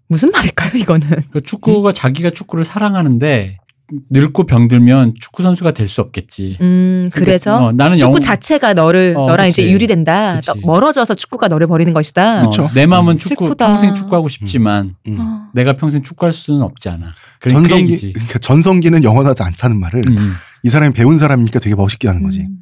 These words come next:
Speaker 2: 음.
Speaker 3: 그러면서 이 사람은 에스피 코린치안스 파울리스타라는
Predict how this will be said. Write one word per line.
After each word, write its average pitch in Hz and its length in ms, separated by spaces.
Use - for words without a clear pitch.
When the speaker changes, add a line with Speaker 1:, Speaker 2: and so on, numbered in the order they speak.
Speaker 2:
음. 87 180
Speaker 3:
그러면서 214 640
이 156 60
사람은 151 480
에스피 156 500
코린치안스 214 1000
파울리스타라는 131 840